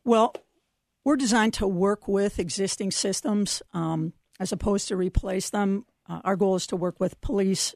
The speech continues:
and school staff and teachers, for example, assuming it's a small school. Um,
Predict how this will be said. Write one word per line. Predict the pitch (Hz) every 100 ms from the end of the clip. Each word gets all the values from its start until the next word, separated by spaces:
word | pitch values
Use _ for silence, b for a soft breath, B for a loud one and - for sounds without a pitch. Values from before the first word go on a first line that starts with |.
| _
and | 170
school | 156 - 262 185
staff | 170 - 180 180 -
and | 196
teachers, | - 208 185 -
for | 196
example, | 170 175 175 180
assuming | 175 - 190 180
it's | 165
a | 175
small | - - 180
school. | - - 190 92 b b b b b _
Um, | 190 180 165 156